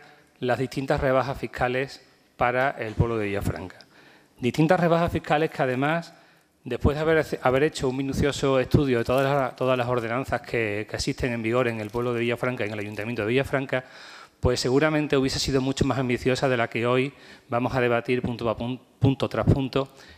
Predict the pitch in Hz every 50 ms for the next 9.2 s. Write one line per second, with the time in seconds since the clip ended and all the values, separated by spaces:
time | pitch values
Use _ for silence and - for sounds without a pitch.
0 | - - - 117 113 113 107 - 123 117 123 123 110 110 107 104 104 98 104 -
1 | - 123 - - 123 107 110 104 113 113 107 107 107 - - 107 92 90 87 -
2 | - - - - - - - - - - - - - - - - _ - 131 120
3 | - 143 139 160 175 180 185 190 - - - - - - _ _ _ _ _ _
4 | _ _ _ - - - - - 127 117 113 120 123 139 156 160 160 160 165 170
5 | 175 - - - - - - - _ _ _ _ - - 147 156 165 - - 170
6 | 151 151 143 135 131 127 127 135 135 143 160 147 - 143 - - 156 147 147 156
7 | 151 147 143 135 123 - - 113 - - - - 139 127 110 110 107 104 120 113
8 | 110 113 117 131 - - 131 - 135 - - - 147 139 131 117 127 123 123 120
9 | 127 127 131 -